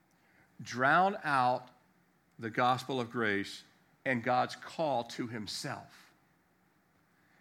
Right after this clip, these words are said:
If we stop for a second and we consider, we can see this is clearly the case, can't we? That we, we just sometimes, all these things of God's grace escape us.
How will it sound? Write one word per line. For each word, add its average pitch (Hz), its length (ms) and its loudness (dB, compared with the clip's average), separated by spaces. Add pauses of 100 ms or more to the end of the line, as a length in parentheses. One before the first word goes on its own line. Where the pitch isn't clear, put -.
If 123 160 -2
we 123 80 -2
stop 147 360 -2
for 139 120 -8
a 117 60 -4
second - 420 -6 (760)
and 113 140 -10
we 135 100 -4
consider, 123 640 -6 (2250)
we 127 180 -2
can 117 280 -10
see 127 220 -6
this 101 200 -6
is 98 80 -16
clearly 87 320 -6
the 85 100 -10
case, 76 280 -12
can't 107 240 -8
we? 147 200 -12
That 107 100 -14
we, 101 160 -10 (260)
we 98 80 -14
just 110 200 -12
sometimes, 110 600 -8 (1800)
all 113 340 -14
these 110 260 -10
things 101 360 -8
of 90 160 -12
God's 98 260 -10
grace 95 300 -6
escape 113 480 -12
us. - 440 -16